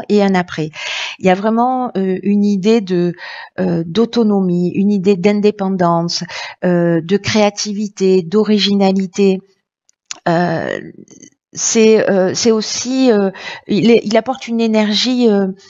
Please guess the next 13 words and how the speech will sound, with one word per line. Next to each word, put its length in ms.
euh, 180
qui 180
va 120
favoriser 520
toutes 320
les 340
opportunités, 960
euh, 140
peut-être 400
d'une 180
manière, 440
euh, 340
surprenante, 760